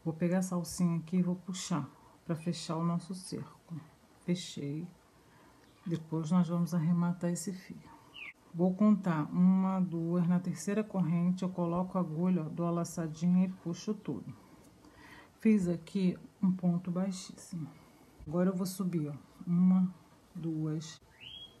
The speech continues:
três correntes. Dentro desse espaço aqui, eu vou fazer dois pontos altos.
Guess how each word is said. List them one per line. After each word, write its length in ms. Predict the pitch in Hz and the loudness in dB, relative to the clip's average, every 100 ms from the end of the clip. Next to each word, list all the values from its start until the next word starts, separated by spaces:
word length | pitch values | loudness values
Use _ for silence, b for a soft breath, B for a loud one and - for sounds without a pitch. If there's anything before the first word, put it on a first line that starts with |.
| - - - | -20 -20 -6
três 380 | 202 190 220 - | 0 2 2 0
correntes. 960 | - 185 139 147 151 156 - 185 - - - - - - - - - - - | -2 0 2 0 0 -2 -6 -6 -8 -14 -14 -14 -12 -12 -12 -16 -18 -18 -4
Dentro 460 | 160 196 226 226 | 4 6 6 4
desse 240 | 208 190 190 | 0 -2 -6
espaço 440 | - 180 165 - | -4 -4 -4 -6
aqui, 360 | - - 190 185 | -8 -4 -4 -4
eu 60 | 147 | -8
vou 140 | 151 | -8
fazer 340 | - 160 170 | -8 -6 -4
dois 540 | 160 151 151 160 175 180 | -4 -2 -2 -2 -2 -4
pontos 500 | - 175 180 185 175 | -4 -2 -2 -4 -4
altos. 540 | 156 - - - - | -4 -6 -10 -16 -16